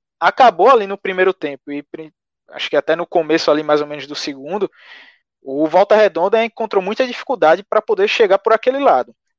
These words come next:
Então aí depois com as mudanças, algo que até Felipe ressaltou também, de que ele não teve medo de colocar o Santa Cruz pra cima, colocou quatro atacantes,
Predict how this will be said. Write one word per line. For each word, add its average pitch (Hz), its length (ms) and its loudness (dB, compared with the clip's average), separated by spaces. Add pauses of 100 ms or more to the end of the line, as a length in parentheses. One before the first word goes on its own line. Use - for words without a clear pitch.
Então 156 200 -4
aí 160 200 4
depois 175 400 0
com - 100 -2
as 180 120 0
mudanças, 151 560 -6 (240)
algo 143 260 -4
que - 120 -2
até 165 320 2
Felipe 160 580 -4
ressaltou 156 440 -2
também, 131 380 -12 (380)
de 139 140 -20
que - 140 -10
ele 147 140 -2
não 190 160 0
teve 196 220 0
medo 180 260 0
de 196 60 -12
colocar 185 360 2
o 170 40 2
Santa 175 260 -2
Cruz - 180 -12
pra 156 200 0
cima, 156 380 -10
colocou 160 520 -4
quatro 208 320 2
atacantes, 160 640 -4